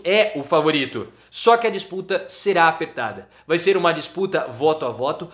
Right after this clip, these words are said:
uma disputa recheada de tensão. E nós vamos ter, caso ocorra uma virada de Lula,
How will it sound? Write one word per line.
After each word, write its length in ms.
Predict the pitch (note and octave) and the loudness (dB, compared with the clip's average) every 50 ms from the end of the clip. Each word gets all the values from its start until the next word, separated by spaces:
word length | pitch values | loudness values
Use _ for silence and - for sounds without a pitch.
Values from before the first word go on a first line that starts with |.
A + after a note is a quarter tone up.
| - - | -18 -12
uma 200 | - F3+ G#3+ A3+ | -2 2 2 2
disputa 500 | G#3+ G#3+ - - - G#3+ C4 - C#4 G3 | 2 2 -2 -4 -4 -4 -4 -2 0 0
recheada 580 | E3 D#3 F#3+ G3 F#3+ - F3 E3 F3+ F#3+ F3 E3 | 2 2 0 -2 -2 -2 0 2 2 0 0 -2
de 140 | D3+ D#3 D#3+ | -6 -6 -8
tensão. 480 | E3 D#3+ D#3+ - - C3 A#2 A2 A2 - _ _ _ _ _ _ _ _ | -8 -6 -6 -4 -4 -4 -6 -8 -10 -14 _ _ _ _ _ _ _ _
E 200 | - F#3 A3+ B3+ | -6 -4 -2 2
nós 220 | A#3 G#3+ F#3+ D3 | 4 4 4 2
vamos 280 | D3+ F3 F3 E3+ E3 - | 0 -4 -4 -4 -4 -4
ter, 320 | - B2+ A#2+ A#2+ B2 - | -4 -4 -4 -6 -8 -2
caso 380 | - F#3+ G3+ A3 A3 - G3 F3+ | 4 6 6 6 6 4 0 -2
ocorra 240 | F3 - D3+ C3+ | -2 -4 -8 -8
uma 160 | C#3 D3+ E3 E3+ | -4 -2 -4 -2
virada 480 | D#3+ E3+ E3+ E3+ G3 B3 C4 G#3+ A3 | -2 -2 0 2 4 2 2 2 -2
de 100 | F#3 G3+ | -4 -2
Lula, 460 | F3 D#3+ D#3 D#3 E3 D#3+ D#3+ - - | -2 -2 0 2 2 0 0 -4 -12